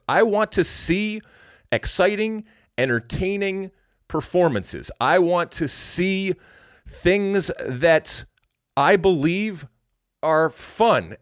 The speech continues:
and interesting out there. If this is created, Mossy, my question to you first and foremost, if this is created, do you think,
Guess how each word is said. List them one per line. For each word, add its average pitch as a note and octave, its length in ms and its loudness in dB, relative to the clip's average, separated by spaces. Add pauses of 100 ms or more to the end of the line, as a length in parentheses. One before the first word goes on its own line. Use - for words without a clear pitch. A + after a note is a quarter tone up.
and E3+ 220 0 (120)
interesting C#3 760 -2
out D2+ 240 -8
there. - 300 -12 (640)
If C#4+ 260 -2
this G3+ 280 0
is E3+ 100 0
created, C3 680 -6 (640)
Mossy, A#2 500 -4 (520)
my A#2+ 100 -4
question E3 420 -2
to - 120 -14
you A#2+ 140 -4
first - 280 -6
and A#2+ 160 -12
foremost, E2 540 -8 (580)
if A#3+ 220 -2
this G3+ 220 -2
is C3 140 -4
created, F2+ 640 -8
do A2 100 -4
you A3 260 4
think, - 560 -6